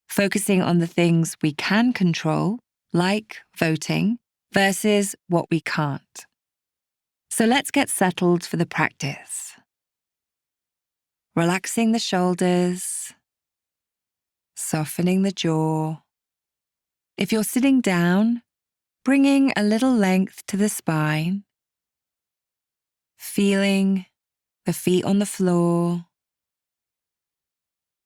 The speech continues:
And let's start by taking a couple of slower, deeper breaths.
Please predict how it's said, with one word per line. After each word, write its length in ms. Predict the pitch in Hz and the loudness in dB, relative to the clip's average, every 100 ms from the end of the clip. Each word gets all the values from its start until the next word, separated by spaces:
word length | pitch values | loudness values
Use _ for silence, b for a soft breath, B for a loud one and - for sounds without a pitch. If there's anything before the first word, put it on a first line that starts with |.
| _ _ | _ _
And 120 | 240 | 2
let's 240 | 254 285 - | 2 0 -6
start 520 | - - 208 196 - | -6 -2 0 0 0
by 160 | 196 196 | 0 -2
taking 800 | - 175 165 - 160 156 156 160 | -2 0 0 0 -2 0 0 -2
a 80 | |
couple 840 | - - 170 175 - 175 170 170 165 | -6 -8 -8 -8 -6 -2 0 0 -2
of 120 | 147 | -4
slower, 920 | - - 175 170 185 196 202 202 202 196 | -8 -6 -2 0 -2 -2 -2 -2 -2 -4
deeper 400 | - 160 - 170 | -4 -4 -4 -6
breaths. 880 | 165 139 127 - _ _ - - | -4 -6 -6 -12 _ _ -18 -18